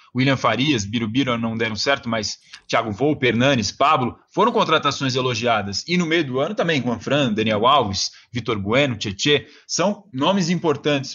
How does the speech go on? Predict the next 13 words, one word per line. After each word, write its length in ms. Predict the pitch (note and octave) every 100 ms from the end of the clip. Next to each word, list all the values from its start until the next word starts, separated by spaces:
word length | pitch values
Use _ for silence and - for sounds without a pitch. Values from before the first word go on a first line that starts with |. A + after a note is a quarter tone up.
| -
Pato, 400 | - D3 C#3+ -
contratações 640 | G#2 C#3+ D3 D#3 D#3 E3 E3
importantes. 680 | D#3 F#3+ E3 D3 A#2 - - _ -
Então, 380 | C#3 D#3 D#3 D3+
o, 160 | D3+ -
a 140 | C#3
ideia 320 | C#3 B2+ G3+ F#3
de 80 |
planejamento, 480 | E3+ D#3 C#3 C#3+ D#3
se 60 | D3+
você 220 | C#3+ C#3
olhar 320 | C3+ B2 A2+ - _ - _ _ -
tecnicamente, 1040 | G3+ G#3 F3+ D3+ B2 C3 G#3+ A#3 -